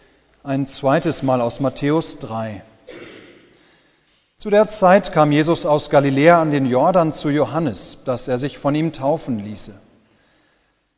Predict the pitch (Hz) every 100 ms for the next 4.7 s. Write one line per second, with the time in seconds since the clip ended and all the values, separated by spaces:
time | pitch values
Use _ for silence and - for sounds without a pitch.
0 | _ 131 139 151 202 226 139 160 214 -
1 | 139 131 123 127 - - 131 151 151 -
2 | - - 214 220 - 135 131 143 - 160
3 | - 160 160 160 - 165 147 202 170 -
4 | 113 110 - 123 113 113 107